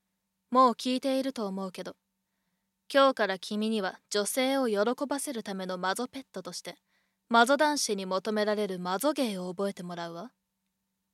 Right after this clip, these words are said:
え？どうして自分がこの学校に入学することになったのかわからない？<sighs> まったく。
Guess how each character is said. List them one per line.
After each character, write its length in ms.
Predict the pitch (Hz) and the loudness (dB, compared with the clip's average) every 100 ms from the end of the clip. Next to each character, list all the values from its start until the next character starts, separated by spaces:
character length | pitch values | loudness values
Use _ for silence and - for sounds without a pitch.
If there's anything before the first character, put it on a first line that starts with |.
| _ _ _ _ _ _ _ _ _ _ _ _ _ _ _ _ _ _ _ _ _ _ _ _ _ 196 | _ _ _ _ _ _ _ _ _ _ _ _ _ _ _ _ _ _ _ _ _ _ _ _ _ -10
え？ 120 | 202 - _ _ _ _ _ _ _ _ _ _ _ _ | -8 -10 _ _ _ _ _ _ _ _ _ _ _ _
ど 220 | 202 233 | 0 2
う 40 | 349 | 2
し 100 | - | -2
て 80 | 196 | -6
自 200 | 175 185 | -4 -2
分 200 | 196 208 | -2 -2
が 100 | 208 | -4
こ 180 | 190 | -4
の 120 | 180 208 | -4 -2
学 200 | 214 - | -4 -4
校 160 | 226 220 | -6 -4
に 100 | 214 | -4
入 240 | 180 190 | -4 -4
学 220 | 220 - | -4 -6
す 140 | - 220 | -8 -6
る 100 | 220 | -6
こ 100 | 226 | -6
と 100 | 247 | -6
に 120 | 190 | -6
な 100 | 180 | -6
っ 60 | |
た 120 | - 185 | -6 -10
の 120 | 165 | -10
か 180 | 160 - | -14 -12
わ 180 | 165 156 | -8 -8
か 160 | - 226 | -4 -2
ら 140 | 349 | -2
な 120 | 392 | -4
い？ 240 | 202 175 - _ _ _ _ _ _ _ _ _ _ _ _ _ _ _ _ | -8 -12 -18 _ _ _ _ _ _ _ _ _ _ _ _ _ _ _ _
<sighs> 2000 | - - - _ _ _ _ _ _ - - _ _ _ _ _ _ _ _ - | -20 -18 -20 _ _ _ _ _ _ -20 -20 _ _ _ _ _ _ _ _ -6
ま 140 | 214 | -4
っ 40 | 214 - _ _ | -4 -10 _ _
た 160 | 220 196 | -6 -6
く。 140 | - | -10